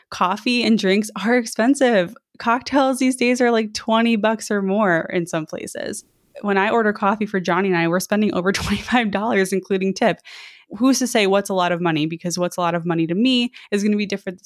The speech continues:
to, than what's a lot of money to you. So that's why, again, this is very personal, but we can't ignore the fact <laughs> that sometimes dates are expensive, even the inexpensive ones. When I read these messages, it definitely makes me understand why there's a lot of bitterness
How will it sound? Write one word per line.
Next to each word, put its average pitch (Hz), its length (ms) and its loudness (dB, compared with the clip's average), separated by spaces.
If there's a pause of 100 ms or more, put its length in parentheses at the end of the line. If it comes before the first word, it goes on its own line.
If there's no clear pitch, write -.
to, 185 220 -4 (120)
than 175 240 -4
what's 175 180 -6
a 175 60 -6
lot 170 100 -2
of 170 80 -4
money 165 280 -2
to - 140 -6
you. 190 280 0 (420)
So - 140 0
that's 185 100 0
why, 208 80 2
again, 185 280 0
this 170 120 -6
is 180 80 -8
very 175 200 2
personal, 185 520 0
but - 140 -6
we 196 80 -6
can't 196 260 -2
ignore 180 320 2
the 170 60 -6
fact - 360 -4
<laughs> - 60 -20
that 196 440 -4
sometimes 214 440 0
dates 202 300 -2
are 196 240 -6 (120)
expensive, 180 600 -2
even 202 460 2 (220)
the 196 140 -4
inexpensive 185 640 -2
ones. - 460 -6 (540)
When 262 140 2
I 269 40 4
read 269 220 0
these 330 160 0
messages, 220 560 2
it 202 160 -2
definitely 208 880 0 (140)
makes 196 360 0
me 202 80 0
understand 180 540 2
why 165 220 0
there's 170 240 0
a 175 40 0
lot 165 160 0
of 165 120 -4
bitterness 160 500 -2